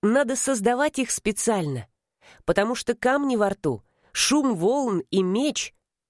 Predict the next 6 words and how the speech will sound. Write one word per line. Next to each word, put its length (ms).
они 300
нужны, 460
если 360
нужен 540
настоящий 800
успех. 600